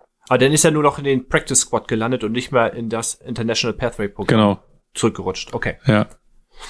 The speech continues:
Speaker 1: Das hatte ich falsch in Erinnerung. Jetzt ist ja die Frage, wie läuft das Programm denn überhaupt ab?
Speaker 2: Ja, das finde ich auch ganz interessant. Ich, ähm,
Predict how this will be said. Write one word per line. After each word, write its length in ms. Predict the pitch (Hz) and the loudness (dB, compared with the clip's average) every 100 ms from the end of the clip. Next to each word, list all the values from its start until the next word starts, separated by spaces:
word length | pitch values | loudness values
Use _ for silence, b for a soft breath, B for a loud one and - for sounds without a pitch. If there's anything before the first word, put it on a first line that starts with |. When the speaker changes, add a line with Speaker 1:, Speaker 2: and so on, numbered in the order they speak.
| B B B - | B B B -20
Speaker 1:
Das 140 | - - | -8 -2
hatte 100 | 107 | -2
ich 80 | |
falsch 260 | - 113 104 | 0 -4 -4
in 80 | 101 | -4
Erinnerung. 440 | 90 101 95 92 _ _ _ _ _ _ _ _ _ _ _ _ _ _ _ _ _ _ | -4 -6 -10 -16 _ _ _ _ _ _ _ _ _ _ _ _ _ _ _ _ _ _
Jetzt 140 | 147 | 2
ist 120 | 180 175 | 4 4
ja 60 | |
die 100 | 175 | 4
Frage, 640 | 170 - 147 170 190 190 - _ | 2 2 4 4 4 0 -4 _
wie 260 | 127 117 | -2 4
läuft 200 | 165 175 | 6 4
das 100 | 170 | 0
Programm 320 | - 139 135 139 | -6 -6 -4 -2
denn 140 | 131 | 0
überhaupt 260 | 117 110 - | 0 -2 -6
ab? 220 | 98 _ _ _ _ _ _ _ _ _ _ _ _ B B B B B B B B B B | -14 _ _ _ _ _ _ _ _ _ _ _ _ B B B B B B B B B B
Speaker 2:
Ja, 100 | - | 4
das 180 | 131 - | 4 4
finde 180 | - 175 | 4 4
ich 80 | 165 | 4
auch 120 | 156 | 4
ganz 180 | 165 135 | 2 4
interessant. 460 | 139 127 151 180 | 4 4 6 4
Ich, 320 | 175 131 - - | 4 2 2 2
ähm, 380 | 131 123 120 | 4 4 2